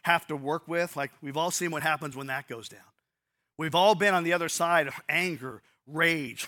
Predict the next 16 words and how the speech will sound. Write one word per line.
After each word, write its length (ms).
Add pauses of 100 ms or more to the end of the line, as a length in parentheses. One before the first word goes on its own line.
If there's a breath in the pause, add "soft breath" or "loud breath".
(140)
frustration, 600
whatever 300
you 100
wanna 220
call 320
it. 80 (580)
We've 180
all 180
been 240
there. 180 (760)
And 80
we're 80
not 140
just 180
talking 360
about 280